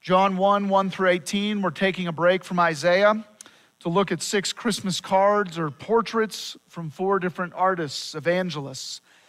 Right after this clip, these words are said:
Each of the four was enabled by the Holy Spirit to use their unique personality to paint a unique portrait of Jesus.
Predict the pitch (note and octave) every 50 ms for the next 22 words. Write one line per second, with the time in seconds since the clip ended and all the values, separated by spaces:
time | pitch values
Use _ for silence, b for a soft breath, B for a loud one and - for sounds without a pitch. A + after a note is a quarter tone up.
0 | b b b b b _ F3+ F#3+ G3+ - - G#3+ F3+ D#3 F3 D3+ - F#3+ F#3+ G3
1 | G3+ G#3 G3+ G3 F#3+ F#3+ D#3 E3+ E3+ F3+ F3+ F#3 F3+ F#3 F3 D3+ F3 F3 E3+ E3
2 | C#3 F3 F#3+ F3+ E3+ D#3+ - - - F#3 F#3 F#3+ G3 F#3 - - D#3 D3 E3+ F3+
3 | F#3 F3 D3+ C#3+ F3 E3+ E3 D#3+ C#3 b b b b b b b b b - E3+
4 | F3+ F3 F#3 F#3+ - - - G3 F#3+ E3 - F#3+ F3 E3+ E3+ F3 F3 F3 F3 F3
5 | F3 F3 E3+ - - E3 D3+ - - E3+ E3+ F3+ F3 - - E3 D3+ D3 C#3+ B
6 | B B B B - D#3+ E3+ F3 F#3 F3 F3+ - - - G#3+ G3+ F3+ - - D#3+
7 | D#3 C#3 - _ b b b b b b b b b _ - C#3 B2 C3+ F#3 G3
8 | F#3+ E3 C3+ D#3 C#3+ C#3 - - - - -